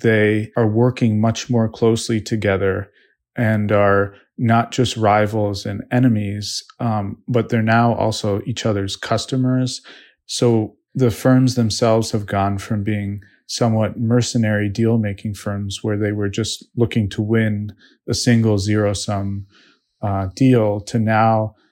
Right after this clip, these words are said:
much broader financial institutions where they, the value of their relationships is much more than what they can win in a single deal.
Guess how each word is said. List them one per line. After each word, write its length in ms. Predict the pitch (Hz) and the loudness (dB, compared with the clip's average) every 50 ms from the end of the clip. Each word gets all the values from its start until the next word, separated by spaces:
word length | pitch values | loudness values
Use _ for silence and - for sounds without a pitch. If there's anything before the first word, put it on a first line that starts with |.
| _ _ _ _ _ _ | _ _ _ _ _ _
much 280 | - 123 113 - - - | -2 0 0 0 -2 -2
broader 400 | - 117 107 104 110 113 113 107 | 0 2 2 4 4 2 0 -2
financial 520 | - - 110 101 101 101 101 98 - 113 | -2 -4 -4 -2 -2 -4 -4 -6 -6 -6
institutions 840 | 107 101 98 - - 120 113 - 117 110 - - 117 107 104 107 110 - | -6 -6 -8 -10 -12 -14 -8 -6 -4 -4 -4 -4 -4 -4 -4 -6 -6 -4
where 280 | 120 117 107 104 104 98 | -2 0 2 2 2 0
they, 380 | 107 104 101 101 98 101 101 - - - _ _ _ _ _ - | 0 0 0 0 0 -2 -4 -8 -14 -20 _ _ _ _ _ -4
the 280 | 120 117 120 120 113 | -2 2 2 2 2
value 560 | 104 117 113 117 110 107 113 117 117 113 113 | 2 2 2 2 4 4 4 2 2 2 2
of 120 | 107 98 101 | 2 0 -2
their 160 | 110 104 98 | -2 -2 -2
relationships 840 | 98 101 107 104 107 104 - - 113 104 - - 104 101 - - - | -2 -2 -2 -2 -2 -4 -4 -4 -4 -4 -4 -6 -8 -8 -8 -6 -6
is 140 | 110 101 - | -6 -4 -4
much 280 | 113 107 - - - | -4 -6 -6 -4 -4
more 460 | 120 110 104 101 98 98 101 98 - _ _ _ _ _ _ _ _ | -2 -2 -2 -2 -2 -4 -4 -6 -10 _ _ _ _ _ _ _ _
than 160 | - 107 98 | -4 -2 -2
what 140 | 101 101 101 | -2 -2 -2
they 140 | - 113 107 | -2 -4 -2
can 200 | - 120 110 101 | -2 -4 -4 -2
win 200 | 104 110 113 107 | -2 -2 0 -2
in 140 | 104 101 104 | -2 -4 -6
a 80 | 104 | -8
single 360 | - - 117 110 104 104 107 | -8 -6 -6 -6 -4 -4 -6
deal. 380 | 98 - 120 117 110 104 104 104 | -6 -4 -2 0 0 0 -2 -6